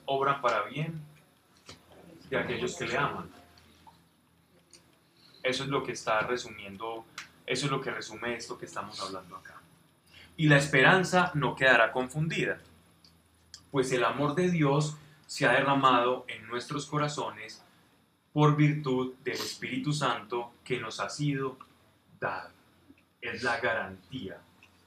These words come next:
el Espíritu Santo. No hay iglesia sin el Espíritu Santo. Una iglesia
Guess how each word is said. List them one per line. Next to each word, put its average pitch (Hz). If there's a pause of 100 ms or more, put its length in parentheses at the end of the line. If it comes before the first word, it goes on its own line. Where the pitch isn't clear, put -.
el 123
Espíritu 101
Santo. 90 (800)
No 143
hay 165
iglesia 160 (200)
sin 131
el 110
Espíritu 107
Santo. 92 (720)
Una 147
iglesia 151